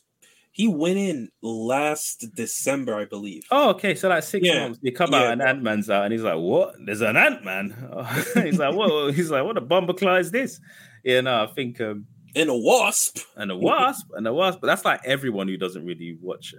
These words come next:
Speaker 2: um, or know about Marvel. And they're like, if I told
Speaker 1: Look,
Speaker 2: my dad, he'd be like, "What?"
Speaker 1: to be
Speaker 2: Ant-Man?
Speaker 1: fair, prior, like, I'm one of those people, like, prior to, to Ant-Man, like,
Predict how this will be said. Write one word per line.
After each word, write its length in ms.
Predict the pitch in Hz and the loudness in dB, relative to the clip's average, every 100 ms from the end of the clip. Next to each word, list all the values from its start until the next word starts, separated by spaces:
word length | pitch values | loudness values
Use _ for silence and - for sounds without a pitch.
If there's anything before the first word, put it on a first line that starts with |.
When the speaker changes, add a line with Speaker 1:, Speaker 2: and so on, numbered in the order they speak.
| - | -10
Speaker 2:
um, 160 | 85 76 | -10 -8
or 160 | 92 | -8
know 200 | 85 85 82 | -6 -4 -4
about 320 | 80 82 87 | -2 -2 -2
Marvel. 380 | 90 87 - 95 | -4 -4 -2 -2
And 100 | 95 | -2
they're 60 | |
like, 280 | 92 90 82 - | -4 -6 -6 -6
if 140 | 120 | -2
I 120 | 143 143 | 2 0
told 240 | - 127 | 0 0
Speaker 1:
Look, 60 | 110 | 0
Speaker 2:
my 100 | 104 | 0
dad, 200 | 98 92 | 0 -2
he'd 120 | 101 | -2
be 60 | 98 | -2
like, 140 | 87 | -2
"What?" 220 | 135 349 - - _ _ - | -2 -4 -8 -20 _ _ -6
Speaker 1:
to 80 | - | 0
be 140 | 175 240 | 2 2
Speaker 2:
Ant-Man? 60 | |
Speaker 1:
fair, 500 | - 226 254 185 110 - _ _ _ - | 0 4 4 4 -2 -10 _ _ _ -12
prior, 460 | - 175 226 233 160 | 0 2 4 2 0
like, 280 | 139 147 - _ _ | 0 0 0 _ _
I'm 140 | - 302 | -2 0
one 180 | 359 240 | 2 2
of 100 | 160 | 2
those 220 | 156 - | 0 0
people, 360 | 196 254 117 110 | -4 0 0 2
like, 220 | 90 - _ _ - 120 - | 0 -2 _ _ -14 -14 -12
prior 340 | - 185 254 | 0 2 4
to, 400 | 254 196 165 135 - | 2 0 -2 -4 -8
to 180 | - 127 | -6 -2
Ant-Man, 600 | 135 156 147 147 143 131 127 | 0 0 -2 -2 -2 -6 -6
like, 200 | 113 | -6